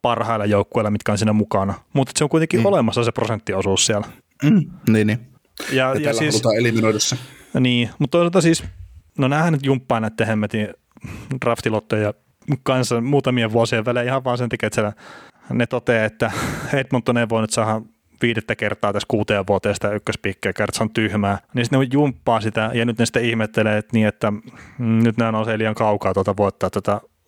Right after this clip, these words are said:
Speaker 1: varauslottoa, että ei sekään ole hyvä juttu. Niin jumpataan taas eri tavalla. Ja no me käydään tämä sama keskustelu viiden vuoden päästä uudestaan sitten, kun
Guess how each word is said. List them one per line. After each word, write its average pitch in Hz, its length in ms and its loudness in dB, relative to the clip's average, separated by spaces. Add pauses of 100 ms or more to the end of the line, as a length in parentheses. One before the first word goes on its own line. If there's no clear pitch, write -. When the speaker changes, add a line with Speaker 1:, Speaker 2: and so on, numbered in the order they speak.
Speaker 1:
varauslottoa, 104 580 0
että 113 140 0
ei 113 60 0
sekään 113 300 -2
ole 101 80 0
hyvä 104 220 2
juttu. 101 360 -4 (240)
Niin 123 160 0
jumpataan 120 380 2
taas 113 240 0
eri 117 260 0
tavalla. 104 380 -2 (480)
Ja 113 140 2 (520)
no 117 160 0
me 117 100 -2
käydään 127 280 -2
tämä 123 120 -2
sama 117 240 -2
keskustelu 107 440 -2
viiden 104 220 -2
vuoden 98 200 -4
päästä 107 220 -2
uudestaan 101 480 -2
sitten, - 200 -6
kun 104 160 -6